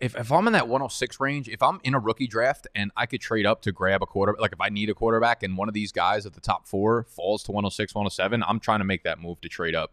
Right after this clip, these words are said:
If you have, like, the one ten or something and you can move up to the one six and, and give a, a mid second round pick or a late second round pick to make that move, do that. Do that, do that. I think Zach Wilson, the fact that everybody hates Zach Wilson lets me know that he probably is gonna be really good.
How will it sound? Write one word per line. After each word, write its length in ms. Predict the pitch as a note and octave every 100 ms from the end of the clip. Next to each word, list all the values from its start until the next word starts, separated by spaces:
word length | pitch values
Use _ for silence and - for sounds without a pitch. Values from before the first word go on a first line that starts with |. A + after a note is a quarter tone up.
| _
If 220 | - A2+
you 80 | C#3
have, 140 | C#3
like, 140 | C3 -
the 80 | A2
one 220 | G#2+ A2
ten 220 | A2+ B2
or 60 | B2
something 460 | C#3 B2 C#3+ C#3+ G#2
and 100 | G#2+
you 80 |
can 100 | G#2
move 140 | A#2 G#2
up 140 | G#2+
to 80 | -
the 80 | G2
one 240 | G2 G#2
six 340 | - G#2+ - G2+
and, 160 | F#2+
and 300 | D#2 F#2 F2+ _ _ -
give 320 | G2+ G#2+ F#2+
a, 280 | G2 F2+ E2+
a 80 | F2+
mid 260 | F#2 G2+ F#2+
second 340 | - G2+ G2+
round 220 | G2+ F#2+
pick 200 | A2 G#2
or 60 | F#2
a 60 |
late 200 | F2 G#2+
second 240 | - G2 G2+
round 180 | F#2+ -
pick 160 | G#2
to 80 | G2
make 140 | G2
that 180 | F#2+ E2
move, 240 | F#2+ A2+ F#2+
do 140 | A2
that. 320 | D#2+ D#2 - _ _ -
Do 140 | G#2+
that, 200 | F2 D#2
do 140 | G2
that. 180 | F2 D#2+ -
I 60 |
think 180 | F#2+ A2
Zach 180 | G2+ F#2+
Wilson, 400 | G2+ G2 G2 F2 _ - -
the 80 | G2+
fact 240 | C#3 C3+
that 80 | C#3
everybody 300 | C3 B2 A2+
hates 220 | F#2+ G#2
Zach 180 | G#2 G#2
Wilson 320 | A2 G#2+ A2+
lets 180 | G2 -
me 80 | G2
know 140 | F#2
that 100 | F2
he 80 | F2+
probably 360 | - F#2 E2+ E2
is 100 | -
gonna 120 | E2+
be 80 | D2+
really 220 | D2 C#2+
good. 200 | -